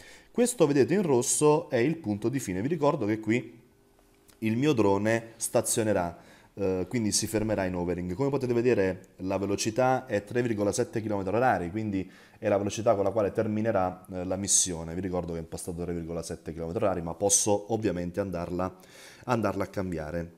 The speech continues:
E ovviamente posso anche, eh, utilizzare questi comandi che ci sono al centro per fare che cosa? Beh, eh, casomai tenendo premuto su questo qui per allargare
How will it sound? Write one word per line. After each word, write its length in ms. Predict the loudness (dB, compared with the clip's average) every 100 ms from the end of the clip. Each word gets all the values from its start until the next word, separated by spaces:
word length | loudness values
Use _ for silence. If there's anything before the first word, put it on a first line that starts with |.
| -8
E 540 | 0 2 4 4 2 2
ovviamente 540 | 2 4 4 2 0
posso 320 | -2 -2 -2
anche, 520 | -2 -4 0 0 0 -2 -20 -20 -20 _ _
eh, 840 | -2 0 2 2 2 0 0 -2 -6
utilizzare 680 | -8 -4 -4 4 4 4 0
questi 280 | -4 -6 -6
comandi 400 | -2 0 0 -2
che 120 | -4
ci 120 | -4
sono 180 | -4 -4
al 80 | -2
centro 540 | 0 0 0 0 0
per 120 | 0
fare 280 | -2 -2 -2
che 140 | -4
cosa? 380 | -2 -2 -2 -4
Beh, 260 | 2 2 2 -10 -20 -20 -8
eh, 240 | -4 -4
casomai 500 | -4 -2 -2 0 0
tenendo 240 | 0 -2
premuto 360 | -2 -2 -2 -4
su 180 | -4 -4
questo 360 | -4 -2 -6
qui 300 | -2 0 0
per 200 | 0 -2
allargare 1000 | 0 0 -2 -2 -2 -2 0 0 0 -2